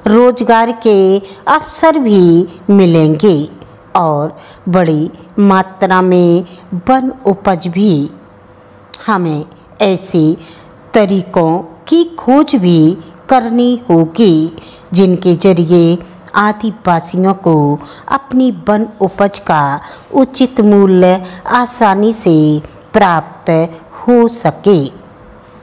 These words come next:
यद्यपि यह एक चुनौती भरा कार्य है, किंतु जीवन में अगर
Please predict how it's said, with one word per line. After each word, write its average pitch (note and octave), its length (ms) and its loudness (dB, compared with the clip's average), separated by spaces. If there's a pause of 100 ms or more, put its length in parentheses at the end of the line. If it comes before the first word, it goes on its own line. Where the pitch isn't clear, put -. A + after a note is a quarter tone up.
(420)
यद्यपि E3 800 0 (260)
यह C#4 300 2 (340)
एक E3+ 380 2 (240)
चुनौती A3 560 0
भरा D3+ 460 0 (320)
कार्य D3 400 -4 (120)
है, C#3+ 340 -4 (500)
किंतु E3 540 -2 (280)
जीवन A#3 520 2
में G3+ 400 2 (340)
अगर F3 440 -4